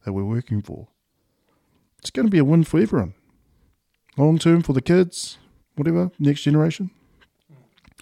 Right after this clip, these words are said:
Um, and this just comes through my own experience of seeing people leaving money on the table,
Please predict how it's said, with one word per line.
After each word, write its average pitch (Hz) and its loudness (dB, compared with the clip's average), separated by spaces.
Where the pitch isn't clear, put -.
Um, 127 2
and 139 2
this 196 0
just 135 0
comes 127 4
through 127 2
my 113 4
own 110 4
experience 139 0
of 98 -8
seeing 131 2
people 110 0
leaving 113 4
money 117 4
on 107 0
the 104 -2
table, 131 -8